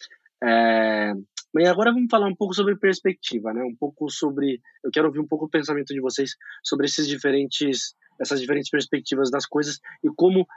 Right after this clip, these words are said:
a, a, a, a perspectiva diferente faz com que a gente consiga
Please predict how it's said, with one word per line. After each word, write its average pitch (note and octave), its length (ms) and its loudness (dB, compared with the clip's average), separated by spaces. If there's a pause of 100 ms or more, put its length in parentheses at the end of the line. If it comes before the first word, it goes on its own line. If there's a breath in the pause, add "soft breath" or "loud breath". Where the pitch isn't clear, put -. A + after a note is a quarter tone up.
(140)
a, D#3+ 40 0
a, C3+ 200 0
a, A#2 600 -2
a - 40 -10
perspectiva D#3+ 420 0
diferente F#3 460 2 (140)
faz E3+ 280 4
com F3 180 -2
que E3 120 0
a D3+ 40 0
gente D#3 200 -4
consiga D3+ 480 -2